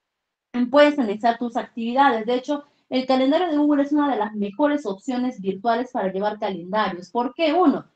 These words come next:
porque está anclado con más aplicaciones de tu, de tu móvil, de tu computadora. Dos, porque es completamente gratuito, a diferencia de otros aplicativos que son gratuitos, pero que tienes que a veces estar lidiando con la molestosa publicidad.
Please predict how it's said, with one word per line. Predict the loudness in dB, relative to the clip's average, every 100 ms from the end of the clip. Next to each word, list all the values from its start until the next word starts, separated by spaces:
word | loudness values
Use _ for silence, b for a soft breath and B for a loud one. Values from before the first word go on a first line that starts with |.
| _ -2
porque | 0 2
está | 0 2
anclado | 2 4 4 4 4
con | 2 2
más | 2 0
aplicaciones | -4 -6 -6 -4 -2 -2
de | -2 -6
tu, | -8
de | -10 -10
tu | -6
móvil, | -2 0 2 0
de | -2
tu | -6
computadora. | -10 -10 -12 -6 -2 0 0 -2 -6 -12 _ -2
Dos, | 2 2 2
porque | -4 0 -2
es | -2
completamente | -6 -4 -4 -4 -4 -4 -6 -8 -8
gratuito, | -6 -8 0 2 4 0
a |
diferencia | -4 -4 -2 -2 -4
de | -6
otros | -4 -4
aplicativos | -6 -6 -8 -6 -4 -4
que | -8
son | -10 -8 -6
gratuitos, | -6 -4 -4 -2 -6 -8 _ _
pero | 0 2
que | 0 2
tienes | 6 6 4
que | 2
a | 0
veces | 0 -6
estar | 0 2 2
lidiando | 0 -2 0 0 -2
con | -2 -2
la | -4
molestosa | -6 -8 -8 -8 -8
publicidad. | -10 -16 -16 -10 -8 -8